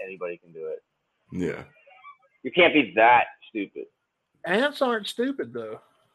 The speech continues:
Speaker 3: Have you seen
Speaker 1: I know,
Speaker 3: the
Speaker 1: but
Speaker 3: complicated things they
Speaker 1: I know,
Speaker 3: do?
Speaker 1: but I'm still thinking that, I still think it's Alice. I mean, the king's the king, dude, but run
Speaker 3: All right.
Speaker 1: for two minutes and your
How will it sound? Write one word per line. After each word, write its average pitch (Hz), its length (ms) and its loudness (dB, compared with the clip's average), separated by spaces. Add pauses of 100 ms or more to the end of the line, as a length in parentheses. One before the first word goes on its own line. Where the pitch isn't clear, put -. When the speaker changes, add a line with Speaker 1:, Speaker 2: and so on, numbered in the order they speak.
(1400)
Speaker 3:
Have 143 100 -12
you 185 80 -10
seen 190 320 2
Speaker 1:
I 190 40 6
know, 208 220 10
Speaker 3:
the 139 40 4
Speaker 1:
but 185 240 8
Speaker 3:
complicated 175 440 6 (520)
things 175 300 -6
they 170 80 2
Speaker 1:
I 160 80 8
know, 165 320 12
Speaker 3:
do? 127 40 -6
Speaker 1:
but 131 300 8 (400)
I'm 147 220 4
still 156 260 4
thinking 151 300 2
that, 135 220 0 (500)
I 139 160 6
still 147 200 4
think 139 160 2
it's 123 180 0
Alice. 113 460 6 (140)
I - 40 -4
mean, 127 160 -4
the 127 60 -4
king's 165 380 -2
the 110 160 -14
king, 123 340 -2
dude, 110 380 -4
but 101 280 0 (1300)
run 127 220 8
Speaker 3:
All 180 80 8
right. 240 100 2
Speaker 1:
for 110 160 -4
two 120 140 0
minutes 113 400 -2
and 113 120 -2
your 110 200 -4